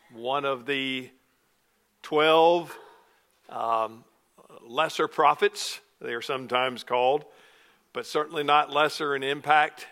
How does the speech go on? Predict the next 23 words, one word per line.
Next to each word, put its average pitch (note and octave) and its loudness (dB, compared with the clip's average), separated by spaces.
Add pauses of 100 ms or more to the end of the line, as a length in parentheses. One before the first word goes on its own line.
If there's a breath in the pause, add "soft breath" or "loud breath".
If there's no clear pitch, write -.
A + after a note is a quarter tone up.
(180)
and A#2+ -12
significance C3 -4 (400 soft breath)
in A#2+ -12
the A#2+ -6
words C3 0
of B2 -8
the C3 -6
Lord C3+ 0
and B2 -12
the B2 -8
prophecies B2+ -4 (460 soft breath)
and A#2 -12
the A#2 -6
oracles B2 0 (420)
that A#2+ 0
they B2+ -2
declared B2 -2
to A#2 -14
God's B2+ 0
people C3+ -8 (1000 soft breath)
in B2+ -2 (1080)
ancient C#3 -4
days C3+ 0